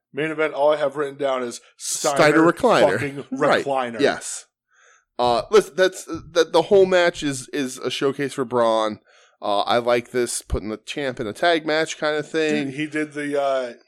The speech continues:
Speaker 1: uh, Pete Dunne went for the leapfrog, caught him in midair, did the power slam.
Speaker 2: Right.
Speaker 1: Have him wrestle like a fucking Steiner.
Speaker 2: Right. And
Speaker 1: That's it.
Speaker 2: and that's the thing. Uh,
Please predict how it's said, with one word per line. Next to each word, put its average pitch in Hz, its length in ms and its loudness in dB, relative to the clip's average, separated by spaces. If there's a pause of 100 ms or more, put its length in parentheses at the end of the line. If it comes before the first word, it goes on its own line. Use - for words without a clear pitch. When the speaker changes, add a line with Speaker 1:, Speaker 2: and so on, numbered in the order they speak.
(320)
Speaker 1:
uh, 123 320 -8
Pete 139 220 -18
Dunne 135 160 -6
went 135 160 -10
for - 80 -14
the 123 80 -12
leapfrog, 127 500 -8
caught 135 220 -6
him 127 80 -12
in 131 100 -10
midair, 131 300 -4
did 127 140 -10
the 123 80 -16
power 135 260 -6
slam. 151 180 0
Speaker 2:
Right. 117 240 2 (540)
Speaker 1:
Have 147 160 -16
him 151 80 -20
wrestle 147 240 -12
like 135 120 -20
a 127 40 -20
fucking 135 300 -20
Steiner. 127 360 -12
Speaker 2:
Right. 107 200 -4 (120)
And 135 240 0
Speaker 1:
That's 95 240 -12
it. - 280 -8
Speaker 2:
and 165 120 2
that's 175 200 4
the 147 80 -12
thing. 107 360 -4
Uh, 120 280 4